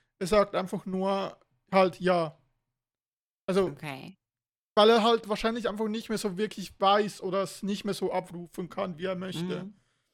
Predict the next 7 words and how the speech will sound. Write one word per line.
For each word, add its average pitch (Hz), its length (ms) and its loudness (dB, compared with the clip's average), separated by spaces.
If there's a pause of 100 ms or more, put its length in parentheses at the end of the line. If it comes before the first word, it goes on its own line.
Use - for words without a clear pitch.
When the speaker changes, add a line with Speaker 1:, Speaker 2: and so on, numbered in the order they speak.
(540)
Speaker 1:
Ähm, 175 200 0
Speaker 2:
Ja. 170 280 -8 (640)
Speaker 1:
Groß-, 220 420 4
äh, 196 320 2
Großmutter 196 880 -2 (960)
väterlicherseits, 190 840 0
die 175 280 -14